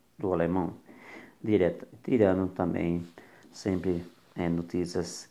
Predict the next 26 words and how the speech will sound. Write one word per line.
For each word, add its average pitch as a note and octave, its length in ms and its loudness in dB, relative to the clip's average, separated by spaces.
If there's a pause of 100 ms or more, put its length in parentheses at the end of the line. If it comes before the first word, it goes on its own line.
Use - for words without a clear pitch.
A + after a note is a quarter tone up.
quentes G#2+ 480 0
do F#2+ 200 0
portal F2+ 600 4
G G2+ 280 2
um, G#2+ 280 2 (200)
portal F#2+ 540 0
de F#2 300 -2 (200)
qualidade, F2 1040 0 (460)
perfeição. - 760 -4 (880)
Então C3+ 200 4
lá, E2+ 200 2 (100)
quem - 180 -2
é - 40 2
amante F#2 540 2
de F2 140 0
jogar E2+ 420 0
na E2+ 140 2
loteria, E2+ 760 2
né, F#2 300 2
que - 140 -6
gosta - 340 2
sempre - 320 -4
tá E2 280 -4 (720)
jogando F#2 400 6
na F2 60 2
loteria, F2+ 640 4